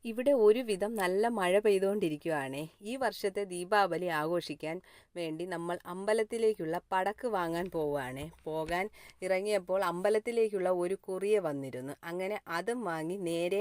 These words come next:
അരീപ്പുറത്തുള്ള ശിവ പടക്കക്കടയിലാണ് പോയത്. ഞാൻ ആദ്യമായിട്ടാണ് ഇങ്ങനെ പടക്ക് വാങ്ങാനായിട്ട് പോകുന്നത്.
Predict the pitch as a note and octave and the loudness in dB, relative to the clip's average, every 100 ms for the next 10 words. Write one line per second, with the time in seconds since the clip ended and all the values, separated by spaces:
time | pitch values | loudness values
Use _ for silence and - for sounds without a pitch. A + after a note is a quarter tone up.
0 | - D3+ E3+ G3+ G#3 F#3 E3+ D3+ E3+ - | -2 -4 -6 -8 -6 -6 -6 -8 -8 -8
1 | G3+ G#3 A3 - E3+ F3 F#3+ F#3 E3 D#3 | -2 2 2 0 -4 -4 -6 -8 -8 -6
2 | D#3 C#3+ C#3 D3+ - D#3 C#3 C3 C#3+ - | -6 -6 -6 -8 -6 -6 -6 -6 -10 -12
3 | - - - G#3+ A#3 G3+ G#3+ B3+ A#3 G3 | -20 -16 -6 -4 -2 -2 0 0 2 2
4 | F#3 F3 D#3+ E3 E3+ E3+ E3 F3+ F3 D#3+ | 2 0 0 -2 -2 -2 -2 -2 -2 -2
5 | E3 F3+ E3+ E3 E3 E3 D#3+ D#3 - D3 | -2 -4 -2 -2 -2 0 -2 -4 -8 -8
6 | C3+ C3+ C3 | -8 -10 -10